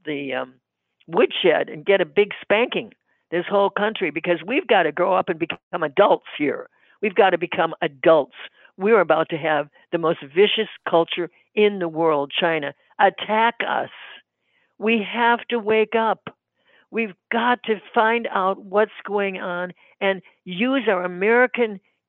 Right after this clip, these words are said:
know-how and can-do and our basic American brilliance come to the fore and manage these situations.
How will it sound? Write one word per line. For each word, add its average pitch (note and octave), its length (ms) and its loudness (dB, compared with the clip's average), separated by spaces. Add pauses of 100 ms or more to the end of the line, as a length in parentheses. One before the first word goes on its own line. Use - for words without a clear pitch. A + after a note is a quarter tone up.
(300)
know-how F#3+ 640 0
and D#3+ 160 -8
can-do F3 640 -2 (300)
and F#3+ 160 -2
our F#3+ 180 -2
basic A3+ 540 2
American G3 500 -2
brilliance E3+ 560 0 (560)
come C4+ 220 -2
to C4+ 100 -2
the G3+ 140 4 (180)
fore A3+ 480 2 (400)
and G3+ 300 -2
manage C#4 500 2
these G#3 160 -2 (100)
situations. A#3 920 -4